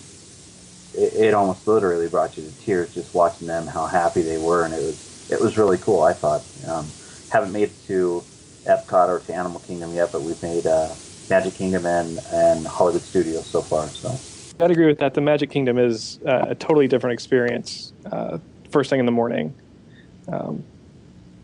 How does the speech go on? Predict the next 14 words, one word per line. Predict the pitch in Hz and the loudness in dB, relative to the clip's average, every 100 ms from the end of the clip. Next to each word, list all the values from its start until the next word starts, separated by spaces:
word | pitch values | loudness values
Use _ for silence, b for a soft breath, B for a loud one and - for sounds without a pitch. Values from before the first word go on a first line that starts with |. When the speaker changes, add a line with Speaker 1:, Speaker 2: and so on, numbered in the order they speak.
| - | -8
Speaker 2:
just | 262 147 | 0 0
seeing | - 143 131 | 2 2 2
everybody | 131 131 127 120 | 2 2 2 2
just | 117 117 - | -2 -8 -8
get | 117 | -8
so | - 135 123 | 0 2 2
excited | - 120 113 117 - - - - - - - | 2 0 0 -2 -6 -20 -20 -20 -20 -20 -4
outside | - 127 123 | -2 0 0
the | 117 | 0
gate, | 113 117 110 - B B B B 80 | 2 0 0 -6 B B B B -10
um, | 76 160 78 - - | -8 -6 -10 -12 -16
to | |
see | 87 143 | -2 2
the, | 127 123 120 143 | 4 4 4 0